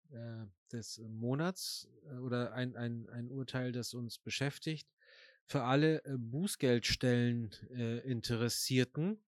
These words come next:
und Bußgeldverfahren Interessierten, würde ich sagen, von besonderer Bedeutung. Die Berliner KollegInnen, die Berliner Beauftragte war da eingebunden. Es geht um ein Urteil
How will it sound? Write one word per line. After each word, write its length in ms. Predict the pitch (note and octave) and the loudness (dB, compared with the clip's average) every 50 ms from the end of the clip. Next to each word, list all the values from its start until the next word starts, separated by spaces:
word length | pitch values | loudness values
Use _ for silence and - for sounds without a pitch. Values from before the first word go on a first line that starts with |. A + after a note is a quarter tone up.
| _ _ _ _ - | _ _ _ _ -4
und 320 | C#3 C3 C3+ B2 B2 A2 | 0 2 2 2 2 0
Bußgeldverfahren 1080 | G#2+ C#3+ E3+ F3 - - - C#3+ B2+ B2 B2 A#2+ - - - C3+ - - D#3+ D3+ D3+ C#3 | 0 0 0 2 0 0 0 2 4 4 2 2 -2 -4 -4 -4 0 4 4 4 4 4
Interessierten, 680 | A#2+ A2+ - - C3 A2+ - - A2+ A2 G#2+ - G#2 G2 | 2 0 -2 -2 -4 -2 -2 0 0 -2 -2 -2 -4 -2
würde 160 | G#2+ G#2 A2 | -2 -2 -2
ich 140 | G2+ - - | -2 -4 -2
sagen, 320 | A2+ A2 A2 A2 A2 G#2+ | 0 0 0 0 -2 -6
von 340 | - - A#2+ A#2+ - A#2 A2+ | -6 -6 -6 -6 -6 -10 -10
besonderer 460 | A2+ G#2+ A#2+ B2 C3+ C#3+ C#3 D3+ D3+ | -6 -4 -2 -2 -2 0 0 0 0
Bedeutung. 600 | D3 D3 D3+ D3+ D#3 D#3+ D3+ - F3+ G3 G#3 F#3+ _ _ _ _ - - - - - - - _ _ _ _ _ _ _ _ _ - | 0 0 0 2 0 0 0 0 -2 -2 -2 -6 _ _ _ _ -20 -20 -20 -20 -20 -20 -20 _ _ _ _ _ _ _ _ _ -2
Die 80 | D3+ | 0
Berliner 440 | C#3 D3 C#3+ C3+ C3+ D3+ D#3+ F#3+ G3 | 2 4 4 6 6 4 4 4 2
KollegInnen, 1000 | D#3+ - - F3 E3+ F3 F3 F3+ F3+ - - - E3+ E3+ F3+ F3+ F3+ F3+ F3 - | 0 0 0 2 4 6 4 4 4 2 0 0 2 4 4 4 4 2 0 -2
die 140 | B2+ C3+ C#3 | -2 -2 0
Berliner 340 | C3 D3 C#3 C#3 C#3 C#3 C3+ | 2 2 2 2 2 2 2
Beauftragte 1200 | A#2+ C3+ B2 A2+ A#2+ D3 E3+ - - - - - D#3+ D#3+ D#3+ - - - E3+ E3+ E3+ E3+ - _ - | 0 0 2 2 4 4 2 2 0 -10 -4 -2 0 0 0 -2 -2 0 0 2 2 0 -2 _ -14
war 420 | - F3+ D#3 C3+ A2 C3 B2+ B2 | -18 -12 -8 -2 2 4 4 4
da 180 | A#2 A#2 A2+ - | 4 4 2 2
eingebunden. 760 | G#2+ A2 A#2+ B2+ C#3+ C#3+ D#3+ D3 - E3+ F3 F3 D#3 F#3 G3 G3 | 2 2 2 2 2 0 -2 0 0 0 0 2 0 -2 -2 -2
Es 240 | D#3+ B2 - - _ _ _ _ _ _ _ - | -2 -4 -4 -6 _ _ _ _ _ _ _ -2
geht 220 | - C#3+ C#3+ C#3 | 2 2 2 2
um 180 | - D3 C3+ C3 | 2 0 0 2
ein 240 | B2+ B2 B2 B2+ C3 - | 4 4 2 2 0 -2
Urteil 680 | C3+ B2+ C#3 C#3 C#3 - A#2+ C3 C3 C3+ C3+ C3+ C3+ | 2 2 2 2 2 0 0 2 2 4 4 4 2